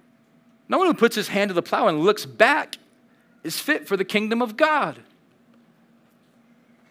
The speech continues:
Friend, I wanna encourage, how's your fitness? Are you fit for kingdom momentum, or are you continuing to look backwards? Stuck.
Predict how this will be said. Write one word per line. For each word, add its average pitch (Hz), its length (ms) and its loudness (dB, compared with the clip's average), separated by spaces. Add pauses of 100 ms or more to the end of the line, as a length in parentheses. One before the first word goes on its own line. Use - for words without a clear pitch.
(400)
Friend, 196 240 0
I 214 40 8
wanna 214 200 2
encourage, 208 240 0
how's 196 160 4
your 226 80 -4
fitness? 196 500 -2 (2500)
Are 131 60 -6
you 160 120 -6
fit 208 300 2
for 196 100 -2
kingdom 202 420 -2
momentum, 220 800 -2
or 147 100 -4
are 165 40 2
you 175 140 -4
continuing 202 600 -6
to 185 100 -10
look 165 320 -8
backwards? - 920 -20 (800)
Stuck. - 540 0